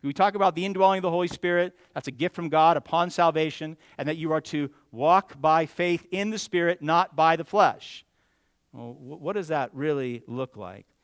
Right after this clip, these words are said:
Paul identified himself back in verse nineteen as a servant of the Lord. Again, that word can be translated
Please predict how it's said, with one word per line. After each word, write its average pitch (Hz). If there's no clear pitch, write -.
Paul 302
identified 185
himself 143
back 147
in 139
verse 147
nineteen 151
as 135
a 131
servant 185
of 135
the 135
Lord. 131
Again, 127
that 160
word 170
can 156
be 147
translated 143